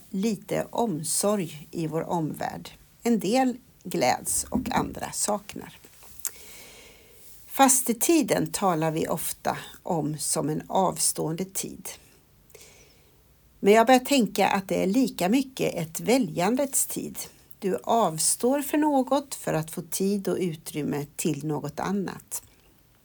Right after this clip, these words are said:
Jag fick utmaningen att skriva ner vad jag vill med fastetiden i år och insåg att jag snabbt fick ner några saker jag verkligen vill utveckla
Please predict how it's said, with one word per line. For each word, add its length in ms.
Jag 180
fick 180
utmaningen 680
att 140
skriva 480
ner 340
vad 140
jag 260
vill 300
med 140
fastetiden 1000
i 160
år 260
och 140
insåg 720
att 200
jag 100
snabbt 460
fick 260
ner 200
några 220
saker 440
jag 100
verkligen 540
vill 280
utveckla 960